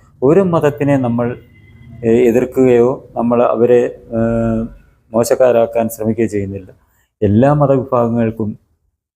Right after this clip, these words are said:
ഒരേപോലെ ജീവിക്കാനുള്ള അവസരമുള്ള ഒരു രാജ്യമാണ്,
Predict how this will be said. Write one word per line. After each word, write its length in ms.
ഒരേപോലെ 540
ജീവിക്കാനുള്ള 600
അവസരമുള്ള 480
ഒരു 80
രാജ്യമാണ്, 640